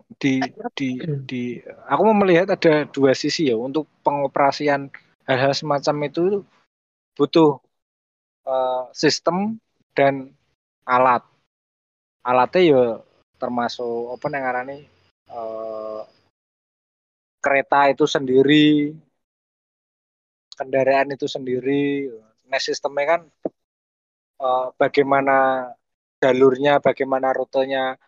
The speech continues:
dan kita dua-duanya itu nggak ada. Kita beli semua.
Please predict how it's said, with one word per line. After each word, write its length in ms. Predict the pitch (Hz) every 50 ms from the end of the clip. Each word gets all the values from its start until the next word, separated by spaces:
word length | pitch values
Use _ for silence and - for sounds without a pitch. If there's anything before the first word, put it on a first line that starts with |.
| _ _ _ _ _ _ _ _ _ _ _
dan 240 | _ - 139 135 135
kita 560 | - - 139 - 185 196 208 190 135 - - - _ _ _ _ _ _ _
dua-duanya 640 | - 135 139 139 135 - 131 139 139 139 143 143 139
itu 120 | - - 202
nggak 220 | 170 139 123 127 156
ada. 400 | 170 _ - 139 123 127 127 - _ _ _ _ _
Kita 240 | - 131 - 180 185
beli 240 | - 139 120 120 113
semua. 560 | - 123 123 127 139 151 147 120 113 107